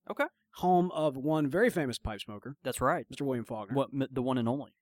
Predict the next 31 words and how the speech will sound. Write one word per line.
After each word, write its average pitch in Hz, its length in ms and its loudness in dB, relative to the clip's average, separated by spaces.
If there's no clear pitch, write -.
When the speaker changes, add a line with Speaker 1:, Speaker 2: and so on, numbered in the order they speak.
Speaker 2:
Uh, 170 120 -2
now, 190 160 2
I 208 40 2
don't 262 140 0
know 262 60 4
if 233 120 0
you 190 80 0
know 185 200 6
this, 104 300 -2
'cause, 151 180 0
I - 20 4
mean, 165 160 4
I 165 80 4
know 185 180 6
that 170 100 4
you're 165 200 2
more 160 260 2
Bulldog 135 640 0
territory. 117 580 -4
Speaker 1:
Yeah, 160 200 4
sure. 170 240 0
Speaker 2:
Back 143 260 -4
in 139 80 0
the, 131 120 0
uh, - 20 2
Speaker 1:
Just 120 140 -2
Speaker 2:
the, 120 40 2
Speaker 1:
more, 165 200 4
Speaker 2:
uh, 156 60 -4
Speaker 1:
more 156 200 2
Starkville-centric 147 1040 0